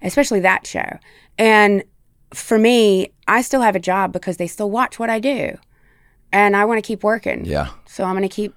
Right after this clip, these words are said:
Speaker 1: taking the pictures.
Speaker 2: Was, uh, Allison and,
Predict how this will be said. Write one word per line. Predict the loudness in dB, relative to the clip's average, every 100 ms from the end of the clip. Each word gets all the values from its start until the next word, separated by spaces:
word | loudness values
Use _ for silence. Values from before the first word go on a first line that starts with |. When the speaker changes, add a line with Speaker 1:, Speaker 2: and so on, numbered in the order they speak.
| _
Speaker 1:
taking | -10 -8 -8
the |
pictures. | -8 -10 -10 -12 -14 _ _ _ _ _ _ _ _ -6
Speaker 2:
Was, | 2 4 4 2
uh, | 2 2 0 -4 _ _ _ -2
Allison | 2 2 0 -2
and, | -2 -4